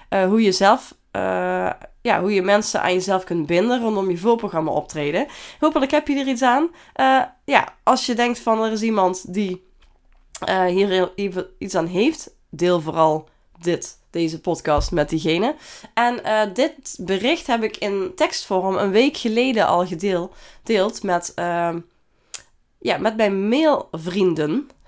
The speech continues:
<laughs> Mijn mailvrienden krijgen de berichten en tips zoals deze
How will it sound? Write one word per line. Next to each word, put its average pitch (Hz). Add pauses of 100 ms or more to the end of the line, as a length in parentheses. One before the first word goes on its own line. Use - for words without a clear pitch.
(160)
<laughs> 196 (340)
Mijn 220
mailvrienden 233
krijgen 185
de 180
berichten 190
en 170
tips 196
zoals 175
deze 185